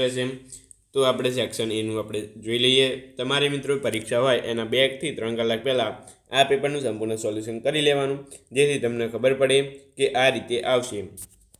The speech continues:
અહીંયા વિદ્યાર્થી મિત્રો પહેલાં બે શ્લોક આપેલા છે,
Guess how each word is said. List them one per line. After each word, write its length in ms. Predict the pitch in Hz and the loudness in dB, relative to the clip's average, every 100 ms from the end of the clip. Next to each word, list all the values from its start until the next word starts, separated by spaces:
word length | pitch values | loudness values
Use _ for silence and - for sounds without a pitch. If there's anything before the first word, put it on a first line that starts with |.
| _ _ _ | _ _ _
અહીંયા 300 | 127 143 147 | 0 4 4
વિદ્યાર્થી 340 | 143 143 139 143 | 4 2 2 0
મિત્રો 160 | 139 135 | -2 0
પહેલાં 300 | 127 113 110 110 - - - | 0 0 -2 -6 -14 -20 -4
બે 80 | 120 123 | 2 2
શ્લોક 260 | 123 113 117 | 0 -4 0
આપેલા 360 | 123 127 127 127 | -2 2 2 2
છે, 100 | 135 | 2